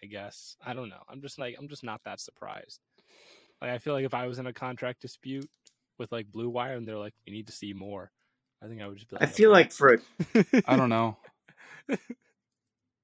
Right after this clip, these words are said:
Speaker 3: Oh, I, I, I kinda feel like,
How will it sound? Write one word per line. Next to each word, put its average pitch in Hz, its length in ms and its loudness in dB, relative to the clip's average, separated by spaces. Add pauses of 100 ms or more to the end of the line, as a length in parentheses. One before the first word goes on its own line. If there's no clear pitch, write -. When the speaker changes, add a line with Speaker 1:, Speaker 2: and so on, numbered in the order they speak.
(1900)
Speaker 3:
Oh, 104 300 0
I, 123 240 8
I, 117 120 6 (160)
I 117 100 2
kinda 127 240 0
feel 120 240 -4
like, 101 440 -4